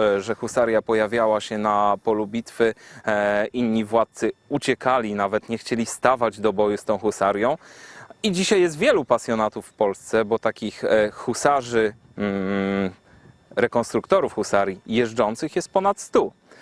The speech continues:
Są oni zorganizowani w różnych stowarzyszeniach, e, chorągwiach. E, ja jestem dumny z tego, że mogę być, e, członkiem właśnie Stowarzyszenia Chorągiew Husarska Województwa,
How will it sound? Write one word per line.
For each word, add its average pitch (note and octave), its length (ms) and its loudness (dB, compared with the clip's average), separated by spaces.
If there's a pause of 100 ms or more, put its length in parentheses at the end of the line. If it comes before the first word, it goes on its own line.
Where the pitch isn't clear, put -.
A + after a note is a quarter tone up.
(220)
Są G3+ 220 2
oni F#3 140 2
zorganizowani B2 800 0
w G2+ 40 -8
różnych G2+ 260 -6
stowarzyszeniach, C3 920 0
e, G2+ 320 0
chorągwiach. C#3 800 0 (340)
E, G#2 220 0
ja A#2+ 180 2
jestem A#2+ 340 -2
dumny A#2+ 360 0
z - 80 -10
tego, A2 280 -2
że G#2+ 140 -6
mogę G2+ 340 -2
być, G2 400 -2
e, G2+ 520 -2
członkiem A2 500 -2
właśnie G2+ 360 -2
Stowarzyszenia G2+ 840 0 (260)
Chorągiew A2 440 0
Husarska G#2 720 0 (920)
Województwa, A2 720 0